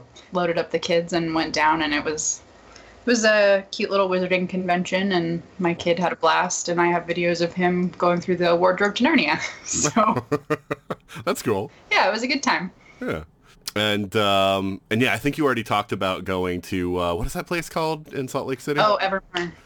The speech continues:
Speaker 2: Yes. Yes.
Speaker 1: Yeah, they're closed right now. I'm not sure when they open their, their next, their change, they change every season, so I'm not sure when they're reopening again, but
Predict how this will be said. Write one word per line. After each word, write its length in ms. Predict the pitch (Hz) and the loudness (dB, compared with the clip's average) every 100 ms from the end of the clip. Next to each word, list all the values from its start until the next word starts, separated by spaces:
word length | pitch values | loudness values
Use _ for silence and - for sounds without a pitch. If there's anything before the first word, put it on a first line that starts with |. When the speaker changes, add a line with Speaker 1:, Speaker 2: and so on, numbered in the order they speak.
| - | -6
Speaker 2:
Yes. 840 | 175 196 196 - - - - - - | -2 2 0 -2 -8 -12 -14 -18 -12
Yes. 560 | 73 76 - - - - | -8 -8 -8 -12 -10 -4
Speaker 1:
Yeah, 240 | 196 190 | 2 2
they're 260 | 196 233 254 | 2 2 2
closed 600 | - 254 254 254 - - | 0 0 0 -2 -8 -2
right 220 | 233 220 214 | 2 2 2
now. 360 | 208 208 208 | 0 2 2
I'm 100 | 208 | 2
not 180 | 208 - | 0 0
sure 160 | - 190 | 0 2
when 120 | 185 | 0
they 140 | 180 | 2
open 320 | 180 - 180 | 0 0 0
their, 440 | 180 175 170 175 170 - - | 2 4 4 2 0 -14 -2
their 140 | 185 | 2
next, 600 | 180 180 - - - - - - - | 2 2 0 -2 -2 -6 -12 -20 -2
their 140 | 185 | 0
change, 420 | 180 202 190 185 - | 2 2 2 0 2
they 120 | 180 | 2
change 340 | 175 196 190 | 2 0 2
every 240 | 170 160 151 | 2 0 -2
season, 520 | - 160 151 156 160 | 0 0 2 0 2
so 140 | - | 0
I'm 80 | 180 | 2
not 160 | 185 - | 2 2
sure 120 | 170 | 0
when 140 | 170 165 | 2 2
they're 140 | 160 | 0
reopening 540 | 160 160 160 160 156 | 2 2 2 0 0
again, 420 | 160 156 156 151 - | 0 2 0 0 2
but 260 | - - | 2 0